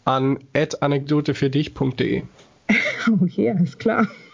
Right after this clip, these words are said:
Speaker 1: That's the way.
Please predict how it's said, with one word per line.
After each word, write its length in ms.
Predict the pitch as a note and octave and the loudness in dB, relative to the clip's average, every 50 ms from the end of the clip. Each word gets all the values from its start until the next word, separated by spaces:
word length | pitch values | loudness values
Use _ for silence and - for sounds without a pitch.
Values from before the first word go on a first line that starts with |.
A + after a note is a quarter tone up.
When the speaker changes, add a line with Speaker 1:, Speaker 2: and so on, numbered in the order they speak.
| - - - _ _ - D4 - - - D#4+ - - C#4 - - C#4 - - - C4+ - - - - - G3 - - - - - | -20 -20 -20 _ _ -4 -2 -2 -2 -4 -4 -2 -2 -4 -4 -2 -4 -4 -2 -2 -4 -4 -4 -4 -6 -6 -6 -6 -6 -6 -2 0
Speaker 1:
That's 380 | E3+ F3+ G3 G3 - - - - | 2 2 0 0 -4 -6 -4 -2
the 60 | E3 D3+ | 0 2
way. 480 | C#3+ C#3+ C#3+ C#3 C3+ C3 B2 A#2+ C3 | 2 4 4 4 4 2 2 0 -2